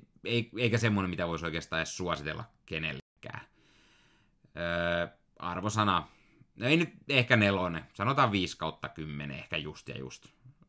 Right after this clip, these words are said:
Öö, se näytti ainakin tyylikkäältä. Siellä on hienoja maisemia, käydään ulkomaan vähän useassa maassa, vähän niinku Bondeissa. Öö, hienosti, hieno, hieno neljä,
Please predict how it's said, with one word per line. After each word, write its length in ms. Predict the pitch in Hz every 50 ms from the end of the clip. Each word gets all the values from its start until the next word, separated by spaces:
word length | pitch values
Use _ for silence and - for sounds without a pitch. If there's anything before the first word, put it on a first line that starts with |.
| - -
Öö, 440 | 82 80 80 80 78 76 73 58 - _ _ _ _ _ _ _ _ _ _ _ _ _ _ _ _ -
se 100 | - 143
näytti 320 | 170 180 156 120 - 101
ainakin 260 | 87 80 78 73 76
tyylikkäältä. 600 | - 85 80 73 71 - - - - - - - _ - _ - - - - - _ _
Siellä 200 | - - 107 101
on 40 | 95
hienoja 240 | 113 120 113 110 104
maisemia, 640 | 107 110 107 104 92 98 95 92 92 92 90 87 80 - _ _
käydään 420 | - - 90 90 92 92 87 82 71 - - - _ _ _ _ - -
ulkomaan 560 | - 90 78 - 85 87 85 82 82 80 - - -
vähän 240 | - 85 82 78 65 -
useassa 380 | 80 78 85 80 80 - -
maassa, 220 | 82 80 78 78 92
vähän 120 | 95 92
niinku 160 | 92 82 82 73 -
Bondeissa. 600 | 85 82 78 76 73 76 76 76 76 - - _ _ - - - - - - - - - _ _ _ - 82
Öö, 680 | 80 80 78 80 80 80 78 78 78 78 78 69 60 - - _ _ _ _ _ _ _ _ _ _ _ _ _ _ _ _ _ _ _ _ _ _ -
hienosti, 600 | 120 110 104 98 92 85 - - 87 78 - - _ _ _ -
hieno, 280 | 117 107 98 92 92 - - 110
hieno 240 | 113 107 107 123 123 -
neljä, 440 | 101 110 107 95 92 90 85 76